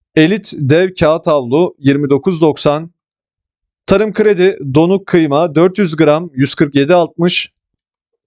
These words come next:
Tarım Kredi kasap sucuk dana eti yüz seksen beş T L fermente et ürünü. Arkadaşlar bu ürünlerin çoğunluğu Tarım Kredi,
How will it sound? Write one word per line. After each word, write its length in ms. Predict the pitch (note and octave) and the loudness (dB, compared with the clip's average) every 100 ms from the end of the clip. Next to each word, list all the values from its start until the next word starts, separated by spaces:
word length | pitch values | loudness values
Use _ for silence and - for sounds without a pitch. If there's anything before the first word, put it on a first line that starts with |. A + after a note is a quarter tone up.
| _ _ _ _ _ _ _ _ _ | _ _ _ _ _ _ _ _ _
Tarım 240 | F3+ F#3+ F3+ | -2 0 -2
Kredi 380 | F#3+ F#3 D#3 - | 0 0 0 -2
kasap 420 | D3 - D#3 - | -2 0 -2 -2
sucuk 460 | - C#3 E3+ F3 | -4 0 0 0
dana 240 | C3 C3+ C#3+ | 0 0 -2
eti 420 | A#2 - E3+ F#3 _ _ _ _ | -2 0 0 -2 _ _ _ _
yüz 140 | C#3 D3 | -2 2
seksen 460 | D#3 C#3 D3+ C#3 | 0 0 -2 0
beş 160 | C#3 - | 0 0
T 180 | B2 A#2+ | 0 2
L 120 | E3 | 0
fermente 680 | D#3 C3+ B2 A2+ - F3 - | 0 0 -2 -4 0 0 2
et 220 | D#3 D3 | 0 0
ürünü. 260 | C3+ G#2+ F#2+ - - _ - | 0 0 -2 -6 -20 _ -2
Arkadaşlar 640 | F3 G3+ A3+ G#3+ E3+ D3 | -2 0 -2 0 0 0
bu 40 | D#3+ | 2
ürünlerin 500 | G3 F#3+ F#3+ F#3 F3+ | 0 2 0 0 -2
çoğunluğu 760 | - G3 F#3+ E3+ C#3+ B2+ F3 - _ _ _ | 0 2 2 2 2 2 2 -4 _ _ _
Tarım 320 | - E3+ F3+ | 0 0 0
Kredi, 580 | - F3+ F3+ D#3+ E3 | 0 2 2 0 -2